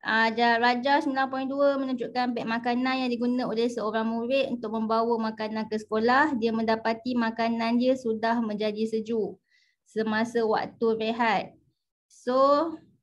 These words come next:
ah, ni ada empat jenis beg makanan P Q R S yang boleh digunakan untuk membawa makanan panas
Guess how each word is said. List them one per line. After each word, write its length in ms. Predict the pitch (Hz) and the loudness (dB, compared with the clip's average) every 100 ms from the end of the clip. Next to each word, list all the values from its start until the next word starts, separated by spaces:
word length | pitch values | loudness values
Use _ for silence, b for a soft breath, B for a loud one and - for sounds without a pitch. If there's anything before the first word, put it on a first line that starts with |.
| _ _ _ _ _ - | _ _ _ _ _ -6
ah, 560 | - 202 214 220 220 226 | 0 2 4 4 4 2
ni 160 | 254 | 0
ada 320 | 262 240 226 | 0 -2 -4
empat 320 | 233 240 240 220 | -4 0 0 0
jenis 320 | 233 233 240 | -2 -2 -2
beg 200 | 220 233 | -2 -2
makanan 720 | 214 233 226 226 233 262 285 | -2 -2 -4 -2 0 0 0
P 160 | 233 - | -4 -6
Q 120 | 220 | 0
R 160 | 214 214 | 0 2
S 320 | 220 240 311 | 2 2 2
yang 160 | 247 226 | 0 -2
boleh 160 | 220 214 | -2 -4
digunakan 800 | 208 214 214 - 226 254 285 - - _ _ _ _ | -4 -4 -4 0 2 4 0 -6 -18 _ _ _ _
untuk 240 | - - 175 | -14 -8 -4
membawa 640 | 208 220 220 226 220 196 | 0 4 4 4 2 -2
makanan 400 | 214 208 208 220 | -2 -2 -4 -2
panas 560 | 208 214 226 208 - | -2 0 0 -2 -6